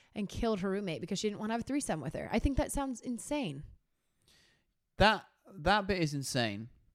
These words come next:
Speaker 2: but that's not the, that's not the bit where I'm like,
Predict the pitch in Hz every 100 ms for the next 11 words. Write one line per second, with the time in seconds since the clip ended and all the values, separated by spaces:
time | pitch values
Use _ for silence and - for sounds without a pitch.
0 | _ _ _ - - 151 151 - 143 127
1 | 131 123 117 - 131 - 131 120 127 101
2 | 120 120 117 107 -